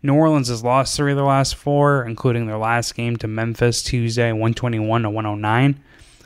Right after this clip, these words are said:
Uh, but they are four and three against the spread and straight up in the last two weeks.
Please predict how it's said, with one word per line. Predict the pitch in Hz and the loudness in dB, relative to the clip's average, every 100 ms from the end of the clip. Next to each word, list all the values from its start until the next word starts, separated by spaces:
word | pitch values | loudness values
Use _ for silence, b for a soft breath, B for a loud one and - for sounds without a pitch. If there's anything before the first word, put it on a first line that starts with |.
| b - | b -6
Uh, | 113 117 | -4 -2
but | 127 | -2
they | 151 | 0
are | 151 | 0
four | - 180 165 | 0 -2 0
and | 139 | -2
three | - 151 | -2 -2
against | 135 135 131 | 0 -2 -2
the | 123 | -6
spread | - - 131 120 | -6 0 0 2
and | 120 123 | -2 -4
straight | - 120 120 | -6 -4 -2
up | 123 113 | -2 -2
in | 107 | -4
the | |
last | 104 107 107 - | -2 -4 -4 -2
two | 120 | -2
weeks. | 110 110 - - | 0 -2 -4 -8